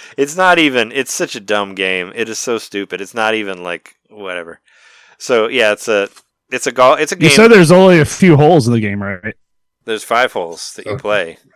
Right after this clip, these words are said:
Speaker 1: because it's
Speaker 2: Oh,
Speaker 1: golf,
Speaker 2: okay.
Speaker 1: 'cause it's a golf <laughs> game. No, uh, I just thought I would try it just because, you know, I like to collect dumb golf games, and this is the dumb golf game. But man, this is the simplest golf game I think I've ever played. It's pretty much like you just aim and you just do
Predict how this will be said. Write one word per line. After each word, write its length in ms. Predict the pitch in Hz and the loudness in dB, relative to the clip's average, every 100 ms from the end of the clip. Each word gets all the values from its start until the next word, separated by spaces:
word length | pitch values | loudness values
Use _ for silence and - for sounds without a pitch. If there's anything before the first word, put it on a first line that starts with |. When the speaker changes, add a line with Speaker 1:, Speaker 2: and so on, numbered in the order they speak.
| _ | _
Speaker 1:
because 260 | - 110 92 | -12 -10 -4
it's 100 | 147 | 0
Speaker 2:
Oh, 200 | 147 135 | 2 2
Speaker 1:
golf, 160 | 98 | -2
Speaker 2:
okay. 80 | 98 | -6
Speaker 1:
'cause 100 | 101 | -8
it's 120 | 98 | -10
a 20 | 90 | -8
golf 260 | 98 92 - | -6 -6 -12
<laughs> 80 | - | -14
game. 240 | - 82 80 _ _ | -14 -16 -18 _ _
No, 240 | 123 123 | -2 0
uh, 180 | 120 113 110 _ - | 2 0 -4 _ -2
I 80 | 165 | -2
just 160 | 147 | 0
thought 160 | 156 139 | 0 2
I 40 | |
would 120 | 117 | 0
try 220 | - 104 98 | -2 -2 -2
it 80 | |
just 180 | 92 - | -4 -12
because, 320 | 98 101 87 | -12 -10 -12
you 60 | 95 | -8
know, 80 | 92 | -6
I 80 | 95 | -4
like 160 | 90 | -6
to 80 | - | -10
collect 300 | - 87 - | -14 -14 -12
dumb 180 | 82 80 | -16 -16
golf 260 | 78 82 | -18 -18
games, 320 | - 85 80 85 | -16 -20 -18 -20
and 140 | 87 | -16
this 140 | 95 | -16
is 60 | 95 | -14
the 60 | 90 | -10
dumb 220 | 92 87 | -10 -8
golf 240 | 92 87 | -8 -8
game. 160 | 85 90 | -12 -16
But 100 | 113 | -8
man, 220 | 113 107 | -6 -4
this 180 | 113 131 | -6 -10
is 100 | 113 | -10
the 100 | 104 | -8
simplest 420 | 120 104 98 - | -8 -6 -8 -6
golf 260 | 98 90 - | -6 -6 -8
game 300 | 87 85 _ _ _ _ - | -14 -16 _ _ _ _ -16
I 80 | |
think 160 | 98 98 | -10 -8
I've 80 | 95 | -8
ever 220 | 90 85 | -8 -10
played. 340 | - 85 80 _ _ _ _ _ - | -10 -10 -10 _ _ _ _ _ -14
It's 100 | 117 | -10
pretty 200 | - 139 | -2 -2
much 260 | 131 123 - | 0 -4 -2
like 200 | 110 - | -6 -6
you 100 | 113 | -8
just 200 | 107 107 | -8 -6
aim 480 | 107 101 95 90 98 | -4 -2 -4 -8 -12
and 160 | 101 95 | -10 -10
you 80 | 92 | -12
just 220 | 87 - | -14 -10
do 240 | 95 92 | -10 -10